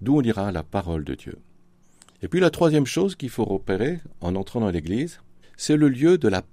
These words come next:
présidence. C'est en général un siège un peu plus grand que les autres, devant lequel le prêtre se tiendra,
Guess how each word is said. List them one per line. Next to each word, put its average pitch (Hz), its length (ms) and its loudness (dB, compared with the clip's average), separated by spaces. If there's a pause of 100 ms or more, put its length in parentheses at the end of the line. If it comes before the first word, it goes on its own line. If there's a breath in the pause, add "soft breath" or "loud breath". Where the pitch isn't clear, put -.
présidence. 107 880 -4 (320 soft breath)
C'est 76 460 -2
en 80 140 -6
général 85 520 -2 (380 soft breath)
un 73 140 -6
siège 160 640 -2
un - 600 -14
peu 80 100 -6
plus 95 120 -4
grand 123 220 0
que 123 100 -6
les 85 160 2
autres, 120 220 0
devant 92 240 0
lequel 98 320 0
le 87 80 -2
prêtre 101 260 -6
se 87 60 -14
tiendra, 82 500 -6